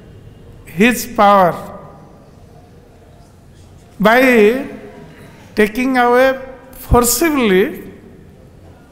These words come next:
Jamadagni's cow, Kamadhenu, and offending him. And in this way, actually he did not do the duty of a religious, pious king.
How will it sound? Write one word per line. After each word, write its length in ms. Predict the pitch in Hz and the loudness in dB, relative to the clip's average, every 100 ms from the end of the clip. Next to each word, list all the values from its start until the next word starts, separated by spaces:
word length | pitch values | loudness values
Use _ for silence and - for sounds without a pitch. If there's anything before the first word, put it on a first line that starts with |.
| - | -18
Jamadagni's 920 | - 165 214 233 226 220 220 233 - - - | -6 0 2 4 2 0 0 -2 -4 -12 -8
cow, 420 | - 180 202 254 262 | 0 2 4 2 0
Kamadhenu, 840 | 196 185 196 190 208 240 294 - - - - - - | 0 2 0 0 0 0 -4 -10 -18 -20 -20 -20 -4
and 200 | 226 226 | -2 0
offending 540 | 226 - 320 320 285 | -2 -2 -4 -2 -2
him. 500 | 165 139 156 - - - - - - - - - - - - - - - - - - - - - - - - - - - | -2 -4 -12 -18 -20 -20 -20 -20 -20 -20 -20 -20 -20 -20 -20 -20 -20 -20 -20 -20 -20 -20 -20 -20 -20 -20 -20 -20 -16 0
And 140 | 240 254 | 4 4
in 240 | 254 226 | 4 4
this 320 | 254 311 - | 2 0 0
way, 640 | 294 285 226 220 277 - - - - - - | 0 2 4 2 0 -6 -14 -16 -16 -18 -12
actually 640 | 226 196 - 277 277 269 240 | -8 -8 -4 0 0 0 -2
he 80 | |
did 180 | 208 226 | -2 -2
not 320 | 226 240 202 | 0 0 -2
do 160 | 180 233 | -6 -4
the 160 | 214 220 | -4 -4
duty 460 | 165 220 269 269 | -2 -2 -2 0
of 180 | 247 240 | 0 0
a 440 | 233 190 190 285 254 | 0 0 0 -4 -4
religious, 580 | 190 196 208 214 208 202 | -2 0 0 0 -2 -4
pious 460 | 208 185 190 190 | 0 0 0 -6
king. 440 | - 254 254 - | -6 -4 -4 -6